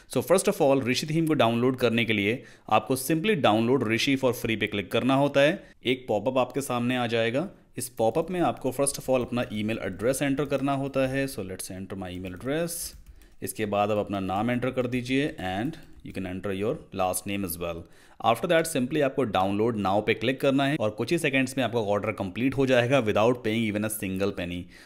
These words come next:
So यहाँ पे आप देख सकते हो लाइसेंस की वगैरह भी दी हुई है, फिलहाल इसको as it is छोड़ दीजिए। ये दी हुई है ऋषि थीम, आप simply इस लिंक पे क्लिक कीजिए और ये थीम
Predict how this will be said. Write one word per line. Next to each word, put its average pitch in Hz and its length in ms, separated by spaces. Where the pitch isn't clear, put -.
So 104 60
यहाँ 101 260
पे 143 80
आप 131 140
देख 123 160
सकते 123 260
हो 123 60
लाइसेंस 107 420
की 113 180
वगैरह 107 260
भी 107 140
दी 107 140
हुई 110 180
है, 120 80
फिलहाल 110 300
इसको 110 180
as 95 200
it 110 60
is 117 120
छोड़ 110 220
दीजिए। 110 380
ये 139 160
दी 143 120
हुई 135 220
है 135 80
ऋषि 107 300
थीम, 92 340
आप 98 160
simply 117 300
इस 147 140
लिंक 113 300
पे 151 80
क्लिक 123 260
कीजिए 110 380
और 107 140
ये 104 120
थीम 147 180